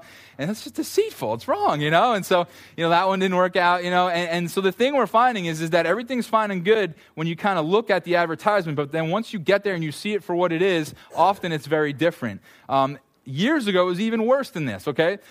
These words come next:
Because years ago, like, when Kelly and I bought our first house, I know it's gonna sound like I'm really, really old when I say this, but the internet wasn't all that popular <laughs> yet, okay? And so you couldn't, like, take tours of houses like you can now. You couldn't see inside the house. The way it worked was you bought a newspaper,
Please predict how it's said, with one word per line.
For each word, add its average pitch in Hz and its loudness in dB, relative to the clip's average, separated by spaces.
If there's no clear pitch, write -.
Because 175 -2
years 240 0
ago, 240 4
like, 180 2
when 175 -8
Kelly 214 2
and 208 -2
I 208 2
bought 196 4
our 175 2
first 202 -2
house, 170 2
I 151 -6
know 165 0
it's 160 -6
gonna 170 -4
sound 147 0
like 131 -2
I'm 120 -2
really, 175 2
really 160 0
old 147 0
when 131 0
I 127 0
say 143 0
this, 110 -4
but 156 2
the 165 -2
internet 233 0
wasn't 196 2
all 196 4
that 180 0
popular 214 0
<laughs> 226 2
yet, 240 -2
okay? 185 0
And 175 -2
so 202 2
you 196 0
couldn't, 247 0
like, 175 0
take 208 -2
tours 185 0
of 180 -4
houses 180 0
like 180 0
you 175 -16
can 190 -4
now. 185 -2
You 175 -4
couldn't 190 -2
see 190 -4
inside 175 0
the 165 0
house. 170 2
The 160 -2
way 202 4
it 196 0
worked 220 2
was 160 2
you 151 -6
bought 185 4
a 214 2
newspaper, 190 0